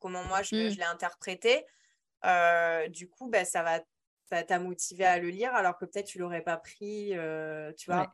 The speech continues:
Speaker 1: d'avance,
Speaker 2: Les
Speaker 1: je sais
Speaker 2: gars,
Speaker 1: pas.
Speaker 2: si vous le cherchez, il est, il coûte que cinq dollars, euh, sur Amazon U S,
Speaker 1: Ouais.
Speaker 2: euh, le, le livre, donc, euh, c'est, ça, ça vaut le coup. <laughs>
Speaker 1: Ouais. Et tu vois, une dernière, euh, t'es, enfin, je, je veux pas, euh,
Speaker 2: Vas-y, vas-y.
Speaker 1: tu pourras couper si tu veux, mais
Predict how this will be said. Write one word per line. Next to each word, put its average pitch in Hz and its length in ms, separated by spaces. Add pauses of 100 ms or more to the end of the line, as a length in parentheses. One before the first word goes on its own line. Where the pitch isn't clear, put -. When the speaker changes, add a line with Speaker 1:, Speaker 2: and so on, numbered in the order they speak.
(160)
Speaker 1:
d'avance, 185 220
Speaker 2:
Les 214 60
Speaker 1:
je - 40
sais 240 40
Speaker 2:
gars, 254 120
Speaker 1:
pas. - 40
Speaker 2:
si 233 120
vous 226 100
le 233 100
cherchez, 240 460
il 233 80
est, 185 320
il 185 120
coûte 233 200
que 202 160
cinq 226 340
dollars, 226 380
euh, 165 500
sur 175 260
Amazon 170 440
U 175 120
S, 170 160
Speaker 1:
Ouais. 165 240
Speaker 2:
euh, - 140
le, 160 180
le 170 200
livre, 165 260
donc, 165 260
euh, - 140
c'est, - 220 (260)
ça, - 220
ça 170 200
vaut 180 140
le 180 80
coup. - 120 (640)
<laughs> - 400
Speaker 1:
Ouais. 180 240 (440)
Et 208 80
tu 202 100
vois, 240 140
une 220 260
dernière, 226 380
euh, 185 260 (280)
t'es, 196 180
enfin, 160 540 (380)
je, 165 200
je 165 140
veux 165 120
pas, 175 380
euh, - 20
Speaker 2:
Vas-y, 185 240
vas-y. 170 300
Speaker 1:
tu - 60
pourras 175 240
couper 208 320
si - 60
tu 214 120
veux, 220 100
mais 185 180